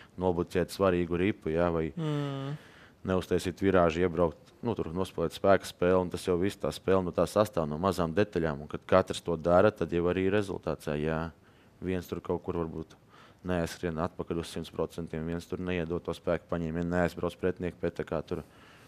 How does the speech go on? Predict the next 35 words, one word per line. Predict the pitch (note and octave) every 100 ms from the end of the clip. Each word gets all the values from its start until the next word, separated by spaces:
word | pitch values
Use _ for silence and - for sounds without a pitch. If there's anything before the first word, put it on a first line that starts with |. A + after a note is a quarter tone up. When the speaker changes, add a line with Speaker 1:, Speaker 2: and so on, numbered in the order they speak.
| F2
Speaker 1:
visu | -
laiku | G2 G#2 F2+
jau |
var | E2 E2
labāk, | G#2 E2+ D#2
labāk, | G#2 E2+ D2+ E2
nu, | G2+
tajā | - D#2+
spēles | - E2 D#2+
laikā, | F2 E2+ D#2+
un | D#2+ G2+
viņš | - - - - - - - - -
pievērš | G2 F2+ E2+ -
ļoti | F#2
daudz | F#2 F2
uzmanības | F#2+ F2+ E2+ D#2
detaļām, | E2 - A#2 A#2 A2+ G#2 - - _ _ _ _ _ _ _ _ - F2+
un, | F2+ F2+
eh, | F2+ F2 F2 - - - - - - - - - - - - - - - _ _
viņam | G2 G#2+ A#2+ A2+
vēl | A2+
bija | G#2+ G#2 G2+
tāds | -
labs | A2 -
pieejams, | - B2 G#2 G#2 G2 F2+
ka | F#2+
viņš | F#2+ -
tā, | F2 E2+ E2 - - - - - - - - - -
viņš | E2+ -
labs | G2+ - -
orators | G2+ F2+ D#2 C#2+ D2
bija, | D2 D#2+
nu, | F#2 F#2 - -
un | D2+ D#2
viņš | -